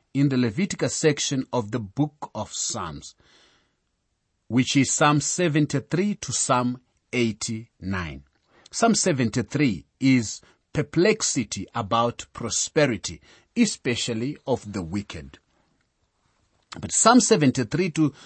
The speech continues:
Psalm eighty-three, along with Psalm fifty,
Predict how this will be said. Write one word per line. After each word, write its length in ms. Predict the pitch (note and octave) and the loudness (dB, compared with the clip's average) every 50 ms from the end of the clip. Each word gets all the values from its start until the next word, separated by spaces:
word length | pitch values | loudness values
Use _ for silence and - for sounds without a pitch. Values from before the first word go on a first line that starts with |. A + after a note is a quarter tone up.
| - _ | -20 _
Psalm 280 | - - - F#3 F#3+ - - _ _ | -6 -2 0 0 0 -2 -6 _ _
eighty-three, 800 | F3+ F3+ F3+ - - - B2+ - - - C3+ C#3 A2+ E2+ C2+ - _ _ _ _ _ _ _ _ | 4 4 4 4 0 -2 -4 -4 -4 -2 0 0 0 -2 -4 -10 _ _ _ _ _ _ _ _
along 520 | A#2+ B2 A#2 A#2 C#3 F#3+ A3+ B3 B3 A3+ F3+ | 2 4 6 6 6 6 6 6 4 4 4
with 160 | D#3 A#2+ - | 2 0 0
Psalm 360 | - - - F3 F3+ F3+ D#3 | -4 -2 0 0 2 2 0
fifty, 520 | - - - G#3 F#3+ - - - G#2+ F#2+ | 0 -2 -2 -2 -2 -2 -2 -6 -10 -10